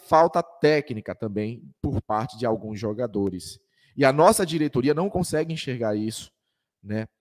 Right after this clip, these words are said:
E vendendo o Ângelo hoje, se nós já não temos técnica, né? Então o time vai ficar pior ainda. Porque o Ângelo, eu quero lembrar pra vocês, o ano passado foi um dos melhores passadores do Santos.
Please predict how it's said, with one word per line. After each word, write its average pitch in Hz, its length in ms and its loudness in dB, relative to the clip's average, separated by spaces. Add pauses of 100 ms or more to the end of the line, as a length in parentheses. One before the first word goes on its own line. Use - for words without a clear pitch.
(200)
E 143 100 -2
vendendo 180 600 0
o 170 220 0
Ângelo 156 420 0
hoje, 165 420 4
se - 140 -12
nós 175 160 0
já 180 100 0
não 180 160 -4
temos 170 360 -4
técnica, 160 600 -2 (1040)
né? 123 280 -8 (280)
Então 139 300 -4
o 135 100 -10
time 131 200 -12
vai 131 140 -2
ficar 123 300 -6
pior 151 420 10
ainda. 98 460 0 (460)
Porque 101 220 -6
o 135 160 2
Ângelo, 156 300 0
eu 123 40 -8
quero 131 160 -6
lembrar 120 280 -6
pra 113 100 -4
vocês, 107 340 -6
o 117 100 -4
ano 117 120 -8
passado 120 380 -6
foi 135 120 -2
um 127 80 -6
dos 127 120 -14
melhores 131 340 4
passadores 123 580 -2
do 131 100 -18
Santos. - 520 -16